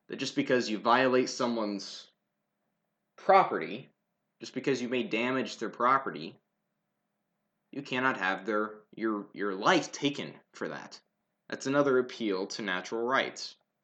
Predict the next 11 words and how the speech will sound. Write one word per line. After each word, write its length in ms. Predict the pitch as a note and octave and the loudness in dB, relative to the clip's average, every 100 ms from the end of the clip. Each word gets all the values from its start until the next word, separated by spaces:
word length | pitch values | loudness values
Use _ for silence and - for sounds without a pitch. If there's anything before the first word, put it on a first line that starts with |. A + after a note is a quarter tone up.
| _ _ _ _ _ | _ _ _ _ _
that 100 | G#2 | -2
our 120 | G#2+ | -2
founding 420 | G#2+ A2+ A2 A#2 A#2+ | -2 0 0 0 -2
fathers 640 | - D#2+ D#2+ F2 - - - - | 0 0 0 -4 -6 -12 -18 -12
understood 760 | F#2 F#2 - - - C3 - - _ - | -8 -6 -6 -6 0 0 0 -8 _ -14
and 140 | G#2 | -8
that 100 | G#2 | -4
they 120 | A2 G2+ | -4 -6
tried 640 | - - A#2+ B2 B2 - - _ _ _ _ - | -6 -4 0 2 2 -2 -10 _ _ _ _ -14
so 360 | - - C#3+ | -6 2 4
desperately 880 | C3+ C3 C3 - A#2 F#2+ F#2 E2+ | 4 2 0 0 -4 -2 -2 -4